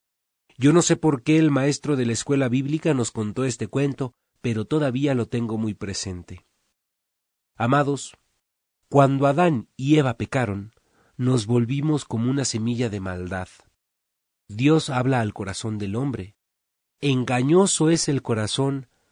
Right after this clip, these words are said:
más que todas las cosas y perverso. ¿Quién lo conocerá? Esto lo podemos encontrar en Jeremías capítulo diecisiete, en el versículo nueve. Dios nos dice claramente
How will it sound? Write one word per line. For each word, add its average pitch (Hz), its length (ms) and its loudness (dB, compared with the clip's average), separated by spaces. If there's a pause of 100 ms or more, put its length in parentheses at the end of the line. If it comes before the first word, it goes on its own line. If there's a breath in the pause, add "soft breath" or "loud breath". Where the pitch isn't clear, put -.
(180)
más 139 540 0 (280)
que 120 140 0
todas 170 480 2
las 131 240 -2
cosas 143 600 -4
y 139 140 -6
perverso. 113 880 -4 (500)
¿Quién 175 340 4
lo 113 120 0
conocerá? 104 640 -6 (580)
Esto 185 580 0
lo 127 140 -2
podemos 131 320 -2
encontrar 120 520 -2
en 117 100 -4
Jeremías 127 580 -4
capítulo 110 480 -6
diecisiete, 104 680 -6
en 131 100 -6
el 95 140 -12
versículo 95 560 -14
nueve. 87 400 -16 (1160)
Dios 117 600 0 (460)
nos 127 260 2
dice 175 340 2
claramente 135 920 2